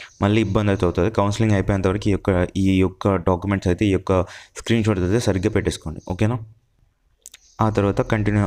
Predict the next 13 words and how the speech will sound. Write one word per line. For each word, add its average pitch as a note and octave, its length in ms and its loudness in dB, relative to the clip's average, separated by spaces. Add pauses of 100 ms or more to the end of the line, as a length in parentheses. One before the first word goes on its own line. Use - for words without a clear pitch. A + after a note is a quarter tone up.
అనే F#2+ 100 0
దానిపై F2+ 260 0
క్లిక్ G2+ 240 -2
చేయండి. D#2 140 0 (720)
So, A2 80 0
పేమెంట్ B2 340 0
చేసే A#2 200 2
టైంలో G#2+ 280 2
కనుక G#2 200 2
రిఫ్రెష్ G#2+ 440 0
లాంటిది G2 280 0
ఏం F#2 120 -4
చేయకండి. F2+ 400 0